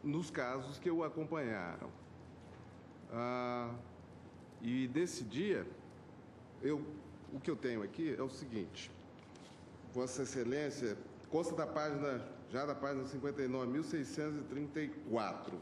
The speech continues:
que eu li, aspas, na, ministro Ricardo Lewandowski, "Na sequência, trago as propostas de reajuste para os réus que condenei no que tange a pena pecuniária,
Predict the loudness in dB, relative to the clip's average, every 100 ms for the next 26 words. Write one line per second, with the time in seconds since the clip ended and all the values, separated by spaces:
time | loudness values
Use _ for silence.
0 | -8 -12 -12 -12 -12 -14 -12 4 6 6
1 | 4 2 -6 -10 -12 -14 -14 -14 -14 -14
2 | -14 -16 -16 -8 0 2 2 0 -2 -4
3 | -8 -12 -16 -16 -4 2 4 4 0 -4
4 | 0 4 4 4 4 4 4 4 4 4
5 | 2 2 2 2 4 2 4 4 4 2
6 | 2 2 4 6 6 6 2 0 2 0
7 | 0 -2 2 4 4 2 2 4 4 4
8 | 4 2 0 2 2 0 -2 2 4 4
9 | 2 4 4 2 0 -6 -12 -14 -14 -4
10 | 2 4 6 6 6 6 6 6 4 2
11 | 2 2 4 4 2 2 4 4 2 2
12 | 4 6 6 4 2 0